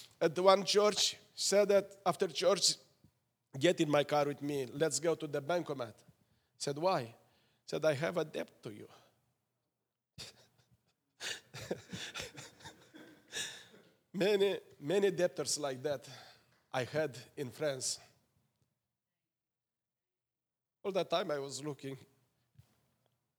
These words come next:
Said, "God is in control to everything."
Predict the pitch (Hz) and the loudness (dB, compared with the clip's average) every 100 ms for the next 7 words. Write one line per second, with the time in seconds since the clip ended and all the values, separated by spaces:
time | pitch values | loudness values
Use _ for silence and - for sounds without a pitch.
0 | _ _ _ _ _ _ _ _ _ - | _ _ _ _ _ _ _ _ _ -10
1 | - _ _ _ _ _ _ _ _ _ | -10 _ _ _ _ _ _ _ _ _
2 | _ _ _ _ _ _ _ _ _ _ | _ _ _ _ _ _ _ _ _ _
3 | 147 165 180 180 175 190 175 165 147 170 | -6 -4 -4 -6 -6 -10 -8 -8 -8 -12
4 | - _ _ _ _ _ _ _ _ _ | -18 _ _ _ _ _ _ _ _ _
5 | _ _ _ _ _ _ _ _ _ _ | _ _ _ _ _ _ _ _ _ _
6 | 123 120 120 107 131 | -8 -8 -8 -10 -12